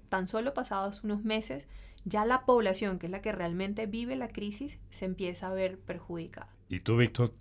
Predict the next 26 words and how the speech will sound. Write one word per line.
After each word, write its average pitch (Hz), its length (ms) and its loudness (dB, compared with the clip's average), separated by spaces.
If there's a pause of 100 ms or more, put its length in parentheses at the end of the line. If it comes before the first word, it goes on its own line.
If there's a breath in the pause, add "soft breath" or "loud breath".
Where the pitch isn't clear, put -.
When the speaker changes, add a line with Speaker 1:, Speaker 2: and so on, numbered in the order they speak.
(160)
Speaker 2:
compartes, 104 420 2
digamos, 101 320 2
ese 113 140 0
pesimismo 107 680 6
de 113 60 8
Natasha, 120 600 6
el, 90 680 -2
la 85 140 -2
mediación 82 800 4
que 110 200 0
ofrece 104 420 0
el, 107 240 -4 (200)
el 82 180 -6
gobierno 82 460 -2
colombiano 90 500 2
no 104 420 4 (220)
va 104 220 2
a 101 60 0
contribuir 85 580 -4
a 92 60 0
mejorar 85 360 0
la 92 100 0
situación 90 540 -4
interna 110 600 2
de 92 80 -2
Venezuela? 95 480 -4